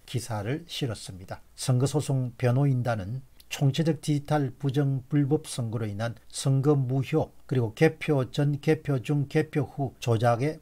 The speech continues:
부정선거의 세 국면, 각 국면에 대해서 철저한 증거조사가 있어야 된다. 그리고 사실관계를 확정 등을 주장했다. 이런 짧은 문장으로 된 기사를 실은 것과 동시에 포토란 코너를 통해 가지고 무려 열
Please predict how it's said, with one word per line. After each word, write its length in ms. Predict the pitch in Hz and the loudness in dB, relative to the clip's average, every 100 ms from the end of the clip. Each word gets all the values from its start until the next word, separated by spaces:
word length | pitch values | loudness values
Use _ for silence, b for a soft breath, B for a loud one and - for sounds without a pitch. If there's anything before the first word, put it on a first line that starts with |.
| - | 0
부정선거의 720 | 151 156 147 139 123 117 110 | 4 4 4 -2 -4 -4 -6
세 300 | - 123 135 | -4 -2 0
국면, 480 | 139 143 143 135 - | 0 0 0 0 2
각 260 | 139 139 - | 0 0 -2
국면에 460 | 175 185 196 185 | 2 4 4 4
대해서 460 | 151 110 104 - 139 | 2 -2 -6 -6 -2
철저한 520 | 151 135 - 147 135 | 0 0 0 -2 -2
증거조사가 640 | - 131 123 139 123 127 117 | 0 0 2 0 0 -4 -6
있어야 280 | 107 - 98 | -6 -8 -10
된다. 280 | 92 101 - | -10 -10 -2
그리고 200 | 113 110 | -2 -2
사실관계를 960 | - 117 117 147 139 127 117 120 147 | 2 2 2 0 0 0 -2 -2 -4
확정 520 | 147 143 - 156 139 113 | -2 -6 -4 -2 -2 -2
등을 260 | 127 170 - - | -4 -4 -8 -14
주장했다. 680 | - 110 98 98 - 95 87 - | -6 -6 -6 -8 -8 -8 -8 -6
이런 400 | 120 107 120 147 - | -2 -2 -2 -6 -2
짧은 720 | 139 147 160 139 107 120 143 | 2 4 4 0 -2 -4 -4
문장으로 600 | 120 123 117 143 151 131 | 2 4 6 4 4 0
된 220 | - 110 101 | -2 -6 -6
기사를 680 | - 127 - 120 113 101 - - | -6 -4 -2 0 -2 -6 -12 -16
실은 380 | - - 123 127 | -10 -4 -2 -2
것과 180 | 110 | -4
동시에 520 | - 104 101 - 127 - - | -6 -8 -8 -8 -8 -10 -16
포토란 920 | - 170 185 - 147 127 117 110 101 92 | -2 0 0 -2 -4 -2 -2 -4 -6 -10
코너를 440 | - 127 117 98 | -8 -4 -4 -4
통해 300 | - 101 92 | -8 -10 -10
가지고 520 | 90 90 101 123 110 - | -12 -12 -12 -10 -10 -2
무려 280 | 135 151 135 117 | 4 6 6 6
열 180 | 170 | 4